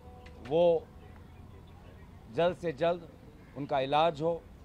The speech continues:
वो स्वस्थ हों और हम सभी इस वक्त यूपी और हथरस के लोगों के साथ, उनके दुख के घड़ी में उनके साथ खड़े हैं। साथ ही दोस्तों, मैं ये भी कहना चाहूँगा कि कल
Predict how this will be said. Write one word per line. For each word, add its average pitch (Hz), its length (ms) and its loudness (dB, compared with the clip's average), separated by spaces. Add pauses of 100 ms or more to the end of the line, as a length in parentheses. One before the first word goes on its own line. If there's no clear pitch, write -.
(240)
वो 139 140 -2
स्वस्थ 165 480 0
हों 156 140 0 (680)
और 160 180 4
हम 165 420 -2
सभी 185 440 2 (920)
इस - 220 -8
वक्त 156 200 4 (560)
यूपी 170 420 -4
और 147 180 -2
हथरस 147 400 -4
के 147 100 -6
लोगों 135 260 -2
के 139 180 -8
साथ, 127 240 -2 (480)
उनके 147 240 -4
दुख 131 280 -6
के - 220 -8
घड़ी 143 300 0
में 143 120 -6
उनके 127 260 -8
साथ 120 200 -4
खड़े 113 320 -6
हैं। 92 220 -14 (1300)
साथ 185 160 6
ही 214 140 -2
दोस्तों, 190 360 -2
मैं 202 300 -2 (480)
ये 190 160 2
भी 214 120 -4
कहना 175 340 0
चाहूँगा 165 420 0
कि 180 220 -8
कल 180 360 2